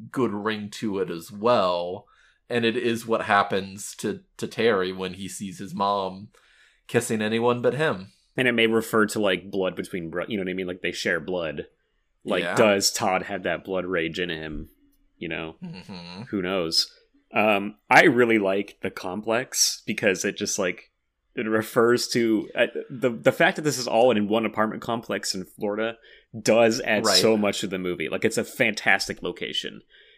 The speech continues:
Speaker 2: And then you have,
Speaker 1: But
Speaker 2: like,
Speaker 1: it's also the
Speaker 2: the complex, yeah.
Speaker 1: Oedipal complex,
Speaker 2: Mm-hmm.
Speaker 1: yeah.
Speaker 2: What's going
Speaker 1: Yeah.
Speaker 2: on in their
Speaker 1: I
Speaker 2: heads,
Speaker 1: do like
Speaker 2: yes.
Speaker 1: that.
Speaker 2: I think that that's
Speaker 1: Hmm.
Speaker 2: a really fun title. Uh, but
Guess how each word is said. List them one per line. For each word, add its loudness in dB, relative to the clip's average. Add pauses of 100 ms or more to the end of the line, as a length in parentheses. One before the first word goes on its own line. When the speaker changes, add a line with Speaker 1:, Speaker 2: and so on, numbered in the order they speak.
(160)
Speaker 2:
And 2
then 8
you 6
have, 2
Speaker 1:
But 6
Speaker 2:
like, 6
Speaker 1:
it's 0
also 8
the 4
Speaker 2:
the 6
complex, 6
yeah. 8
Speaker 1:
Oedipal 0
complex, 2
Speaker 2:
Mm-hmm. 2
Speaker 1:
yeah. 0 (160)
Speaker 2:
What's 2
going 6
Speaker 1:
Yeah. 6
Speaker 2:
on 4
in 2
their 6
Speaker 1:
I 0
Speaker 2:
heads, 4
Speaker 1:
do 2
like 4
Speaker 2:
yes. 2
Speaker 1:
that. -14 (380)
Speaker 2:
I 4
think 0
that 4
that's 2
Speaker 1:
Hmm. 4
Speaker 2:
a -2
really 2
fun -2
title. -2 (460)
Uh, 4 (100)
but 4